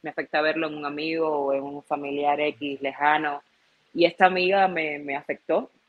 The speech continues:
Tuvo días que, que me sentía con el corazón en el pecho por las cosas, las pocas cosas que me contaba, la poca información, porque sí, se fue a ver a, se fue a ver los volcanes, pero ya llegó, ya llegó, ya llegó, ya llegó, y eso me tiene muy contenta de que esté salva.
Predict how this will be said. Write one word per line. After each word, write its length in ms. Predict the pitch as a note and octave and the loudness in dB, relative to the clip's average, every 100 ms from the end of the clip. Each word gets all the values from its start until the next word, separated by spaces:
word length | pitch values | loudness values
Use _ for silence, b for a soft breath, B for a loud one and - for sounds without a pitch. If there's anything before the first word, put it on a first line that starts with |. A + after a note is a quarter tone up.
| _ _ | _ _
Tuvo 260 | D3+ D3+ | -6 -2
días 280 | D#3 E3 E3+ | 0 2 0
que, 520 | - D#3 C#3+ C3 B2+ - _ _ _ _ _ _ _ _ _ - | -2 -4 -2 -4 -8 -14 _ _ _ _ _ _ _ _ _ -10
que 60 | |
me 140 | D3+ C#3+ | -8 -6
sentía 680 | D3 C#3 D3+ D#3+ E3 E3 | -8 -4 2 4 6 4
con 120 | D3+ D3 | 2 -4
el 80 | C#3 | -4
corazón 360 | D3 C#3+ C#3+ | -4 -4 -6
en 80 | D#3 | -4
el 100 | D3 | -4
pecho 260 | D#3 D3 E3 | -2 -2 -4
por 140 | C#3+ | -6
las 140 | C#3 C3+ | -6 -4
cosas, 380 | C#3+ C#3+ D#3 D3+ _ | -6 -4 -6 -8 _
las 140 | C#3 | -8
pocas 240 | - D#3 E3 | -2 -2 -2
cosas 240 | E3+ E3+ | -6 -6
que 100 | - | -6
me 120 | D3 | -4
contaba, 460 | C#3 C3+ - D3 D#3 | -4 -2 2 4 4
la 80 | C#3+ | 2
poca 180 | C#3+ D3 | -2 -4
información, 480 | - C#3+ C#3 D#3 | -8 -6 -6 -6
porque 240 | D#3+ D#3 D3 | -6 -4 -4
sí, 160 | G3+ | -2
se 140 | G#3 E3 | 0 2
fue 120 | D#3+ | 4
a 40 | |
ver 180 | D#3+ D#3+ | 6 6
a, 520 | D#3+ D3+ C#3 C3+ B2 - _ _ _ _ | 6 6 4 2 0 -6 _ _ _ _
se 120 | - | -6
fue 120 | D#3+ | 4
a 40 | E3+ | 8
ver 100 | F#3 | 8
los 160 | F#3+ | 6
volcanes, 400 | F3+ F3 F#3 F#3+ - | 4 0 0 -2 -2
pero 400 | G#3 G#3 G#3 G#3 A#3 - _ _ _ _ _ _ - - - _ _ _ _ | 2 4 4 2 -2 -16 _ _ _ _ _ _ -4 -4 -8 _ _ _ _
ya 140 | E3+ | 0
llegó, 380 | E3+ E3 D3+ D#3+ _ _ | 2 2 -2 -6 _ _
ya 80 | - | -6
llegó, 280 | D#3 D#3 D#3+ | -2 -2 -2
ya 160 | D3+ D3+ | -4 -4
llegó, 240 | D3+ D#3 | -4 -6
ya 160 | D#3 D3+ | -6 -6
llegó, 320 | D3+ D#3 E3+ | -6 -8 -6
y 100 | F3 | -8
eso 180 | E3+ E3 | -8 -12
me 100 | D3+ | -8
tiene 180 | D#3 D#3 | -8 -8
muy 120 | D3+ | -8
contenta 600 | D3+ D3 D#3 D#3 E3 D#3 | -6 -2 -2 -2 0 2
de 100 | C#3 | 2
que 100 | C3+ | -2
esté 440 | - - C#3 C3+ | -8 -4 -2 -2
salva. 580 | C3+ - D3 B2 G#2 - | -6 0 2 2 -2 -12